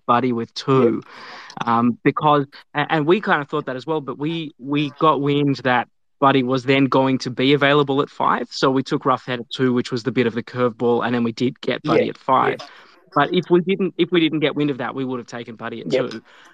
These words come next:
Speaker 1: Um, the difference here is that they've got two picks in a row, so they're not really playing ducks and drakes with anyone. They're just gonna take the two players that they
Speaker 2: Yeah.
Speaker 1: want.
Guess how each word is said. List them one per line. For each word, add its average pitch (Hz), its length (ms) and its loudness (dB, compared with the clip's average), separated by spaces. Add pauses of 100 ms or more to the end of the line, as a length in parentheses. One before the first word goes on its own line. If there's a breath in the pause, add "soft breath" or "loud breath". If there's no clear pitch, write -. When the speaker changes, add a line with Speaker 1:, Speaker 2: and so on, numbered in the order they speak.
Speaker 1:
Um, 120 220 -2
the 147 100 0
difference 151 400 0
here 131 300 0
is 117 160 -8
that 120 120 -4
they've 120 200 -6
got 135 180 0
two 127 220 -4
picks 113 280 -8
in 117 60 -4
a 113 80 -2
row, 117 180 2
so 120 120 -6
they're 127 160 2
not 139 180 -4
really 127 200 2
playing 120 400 0
ducks 127 200 0
and 120 80 -2
drakes 123 260 0
with 117 80 -2
anyone. 117 360 2
They're 113 80 -2
just 113 200 -6
gonna 117 140 0
take - 240 -6
the - 80 -6
two 123 160 -2
players 117 280 -4
that 113 100 -8
they 113 60 -4
Speaker 2:
Yeah. 127 160 0
Speaker 1:
want. 120 100 -2